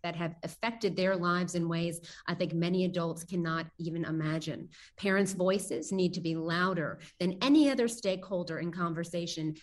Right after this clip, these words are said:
about education. Parents need to be part of these committees to decide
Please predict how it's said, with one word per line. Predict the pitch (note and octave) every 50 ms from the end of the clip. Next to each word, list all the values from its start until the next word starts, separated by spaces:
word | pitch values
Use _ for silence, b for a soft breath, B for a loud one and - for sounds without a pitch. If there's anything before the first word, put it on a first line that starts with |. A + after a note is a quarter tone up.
| B -
about | F3 D3+ E3+ E3+ F3 F3+ F3+ F3+
education. | E3+ E3 F3 E3+ E3+ - E3 E3 E3 E3 - - - -
Parents | - - F#3+ F#3+ G3+ G#3 F#3+ F3+ F#3+ -
need | F#3 F#3 F3+
to | F3+ -
be | F3+ F3
part | F3 - F#3 F#3 F3
of | F3 D#3+
these | F3+ F3 E3+ -
committees | - F#3 E3+ E3+ F3 E3 D3+ - - -
to | F3+ E3
decide | - E3+ - - F3+ F3 E3+ E3 E3